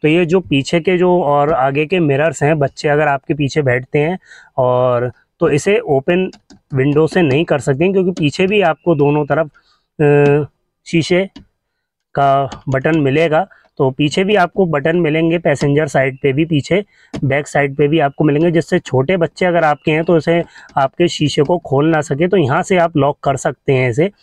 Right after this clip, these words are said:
ये फीचर्स मुझे personally बहुत बढ़िया लगा है। और आ जाते हैं यहाँ, देख सकते हैं आप लाइट की तरफ।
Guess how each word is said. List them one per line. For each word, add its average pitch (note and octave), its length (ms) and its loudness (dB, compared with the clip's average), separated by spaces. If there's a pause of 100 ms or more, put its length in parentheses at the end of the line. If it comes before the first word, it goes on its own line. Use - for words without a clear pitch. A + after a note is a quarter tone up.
(320)
ये C#3+ 60 2
फीचर्स D#3 380 -2
मुझे D3 180 2
personally D#3+ 500 0
बहुत B2+ 200 -2
बढ़िया C#3 300 0
लगा B2 300 0
है। F3 140 -2 (480)
और B2+ 200 2
आ C3+ 100 2
जाते E3 280 0
हैं F3+ 80 4
यहाँ, E3+ 200 2
देख C#3+ 180 0
सकते - 260 -4
हैं D#3+ 60 0
आप E3 120 -6
लाइट B2+ 280 -2
की F3 160 -2
तरफ। D3 260 0